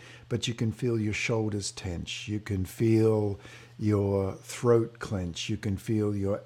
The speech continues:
abdomen tighten, you can, we all have various little warning signs, and my first suggestion is to pay attention to those, to really pay attention,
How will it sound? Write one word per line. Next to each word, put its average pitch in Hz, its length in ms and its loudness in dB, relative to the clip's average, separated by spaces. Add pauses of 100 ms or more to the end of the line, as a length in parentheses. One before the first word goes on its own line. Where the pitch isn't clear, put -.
abdomen 104 580 -2
tighten, 87 640 -6
you 92 140 -4
can, 101 300 -4 (520)
we 127 220 4
all 160 300 4
have 135 340 -2
various 113 1000 -2 (240)
little 117 280 2
warning 104 540 0
signs, 82 800 -6
and 117 260 2 (440)
my 127 100 2
first 165 360 -2
suggestion 104 520 -2
is 92 140 -2
to 107 100 -6
pay 98 240 -4
attention 92 580 -6
to 123 120 -6
those, 123 400 -2
to - 140 -6
really 131 400 2
pay 95 240 -4
attention, 80 720 -6